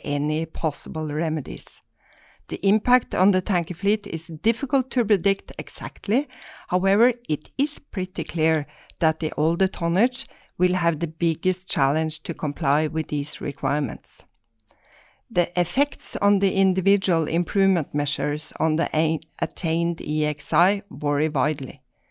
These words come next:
Engine power limitations, or E P L, has the greatest impact so far, enabling E X I improvements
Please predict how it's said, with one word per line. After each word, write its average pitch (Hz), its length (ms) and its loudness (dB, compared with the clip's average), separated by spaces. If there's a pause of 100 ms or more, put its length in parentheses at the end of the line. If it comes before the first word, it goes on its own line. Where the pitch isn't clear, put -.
(500)
Engine 226 400 4
power 202 360 4
limitations, 196 880 2
or 147 300 -2
E 143 160 -4
P - 160 -10
L, 220 340 2 (520)
has 190 240 2
the 208 100 0
greatest 175 640 2
impact 165 480 -4
so 185 220 0
far, 127 400 0 (320)
enabling 202 680 4
E 180 220 4
X 175 260 0
I 165 120 4
improvements 170 800 -2